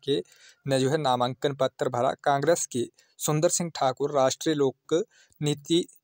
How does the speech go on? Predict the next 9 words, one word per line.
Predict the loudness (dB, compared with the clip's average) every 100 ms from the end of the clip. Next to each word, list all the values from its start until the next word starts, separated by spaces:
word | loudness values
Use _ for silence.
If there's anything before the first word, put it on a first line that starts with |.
| _ _
पार्टी | 2 2 2 -4 -2
अंबिका | -4 -4 -2 -2
श्याम, | -2 -4 -6 -4
भारतीय | -4 -2 -4
जनता | -4 -4 -4
पार्टी | -2 -4 -4
से | -4 -4 -6 _ _ _ 0
प्रियंता | 0 2 0
शर्मा | 0 -2 -2 -4